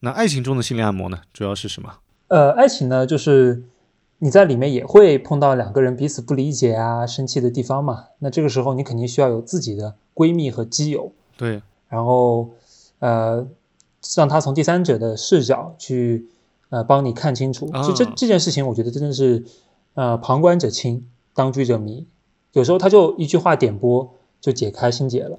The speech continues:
Speaker 1: 哎，这个我，我要提醒一句啊，这一定要，你一定要找到对的闺蜜和基友啊。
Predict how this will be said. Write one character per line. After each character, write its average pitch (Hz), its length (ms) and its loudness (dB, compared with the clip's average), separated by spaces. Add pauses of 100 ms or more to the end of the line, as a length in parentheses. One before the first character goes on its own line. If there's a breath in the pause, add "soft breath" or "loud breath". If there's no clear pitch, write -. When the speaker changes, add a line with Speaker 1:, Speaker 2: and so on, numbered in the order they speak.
(140)
Speaker 1:
哎， 202 100 -4
这 240 140 -6
个 196 80 -4
我， 113 200 0
我 113 180 2
要 117 120 4
提 - 160 -4
醒 110 140 -6
一 98 80 -8
句 98 100 -6
啊， 95 60 -6
这 117 100 -4
一 117 100 -4
定 147 80 -2
要， 135 140 -2 (400 loud breath)
你 117 100 -4
一 120 60 0
定 160 80 2
要 156 60 4
找 113 200 0
到 110 120 0
对 269 180 0
的 117 220 0 (180)
闺 131 140 2
蜜 120 100 -2
和 104 100 -4
基 110 220 -8
友 104 120 -8
啊。 - 160 -20